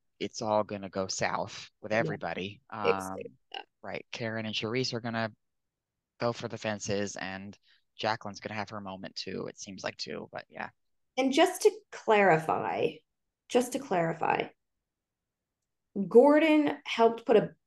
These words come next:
Speaker 2: down payment on Jacqueline's car?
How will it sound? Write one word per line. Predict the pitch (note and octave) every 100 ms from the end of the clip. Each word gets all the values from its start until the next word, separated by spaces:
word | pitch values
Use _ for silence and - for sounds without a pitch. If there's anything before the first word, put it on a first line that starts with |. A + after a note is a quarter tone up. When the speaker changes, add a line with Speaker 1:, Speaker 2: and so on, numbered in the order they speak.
| -
Speaker 2:
down | G3 G3+ G#3+ G#3
payment | - G#3+ G3+ G#3 G#3 G3+ -
on | F#3 F3
Jacqueline's | D#3+ F3 E3 F3+ F#3+ E3+ D#3+ D#3+
car? | - - F3 F3+ A#3 - B3+